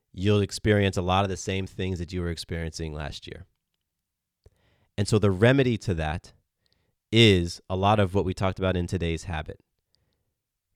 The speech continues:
Clarity and proactivity. If you want this to be a different year, you need to make it different.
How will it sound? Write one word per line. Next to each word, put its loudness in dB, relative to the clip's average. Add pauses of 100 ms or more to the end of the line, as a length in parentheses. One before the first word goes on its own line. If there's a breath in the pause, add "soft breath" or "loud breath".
(100)
Clarity 0 (240)
and -6
proactivity. -6 (1500)
If 0
you 2
want 2
this -2
to -6
be 0
a 0
different -2
year, -2 (360)
you 2
need 0
to -6
make -6
it -12
different. -16